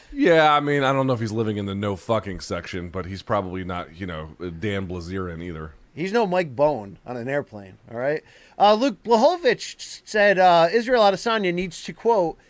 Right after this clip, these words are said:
Speaker 2: "beat maybe two, three guys in two oh five, the lightweight,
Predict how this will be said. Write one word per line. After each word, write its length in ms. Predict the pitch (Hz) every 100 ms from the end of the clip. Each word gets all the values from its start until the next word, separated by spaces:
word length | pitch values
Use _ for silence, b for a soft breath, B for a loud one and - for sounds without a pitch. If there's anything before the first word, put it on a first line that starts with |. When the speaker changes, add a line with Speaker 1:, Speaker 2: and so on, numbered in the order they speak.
| b b _ -
Speaker 2:
"beat 300 | 247 233 190
maybe 460 | 214 214 185 180
two, 280 | - 254 262
three 280 | - 233 214
guys 640 | 214 214 202 151 131 - _ _ _ _ _ - - -
in 280 | 160 156 147
two 240 | - 226
oh 120 | 180 156
five, 480 | 220 214 143 139
the 100 | 135
lightweight, 400 | 139 151 143 117